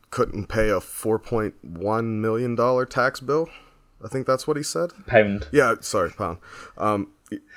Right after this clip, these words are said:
Speaker 1: yeah,
Speaker 2: <laughs>
Speaker 1: sorry. Um, yeah, but that's, that was shocking.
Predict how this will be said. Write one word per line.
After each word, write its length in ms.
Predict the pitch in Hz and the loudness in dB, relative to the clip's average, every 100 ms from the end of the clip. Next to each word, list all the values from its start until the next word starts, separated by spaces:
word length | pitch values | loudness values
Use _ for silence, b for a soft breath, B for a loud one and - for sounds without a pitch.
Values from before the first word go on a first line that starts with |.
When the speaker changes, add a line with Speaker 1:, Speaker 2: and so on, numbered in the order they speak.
| - | 10
Speaker 1:
yeah, 420 | 151 147 135 127 | 10 10 6 4
Speaker 2:
<laughs> 20 | |
Speaker 1:
sorry. 280 | - 123 101 - | 2 2 0 2
Um, 300 | 123 110 104 _ | 2 0 -4 _
yeah, 220 | 143 135 | 4 4
but 240 | 104 104 - | 4 0 2
that's, 380 | 120 - - - - | 4 2 -2 -8 2
that 160 | 117 | 4
was 100 | 131 | 4
shocking. 420 | - 95 104 123 | 0 2 2 0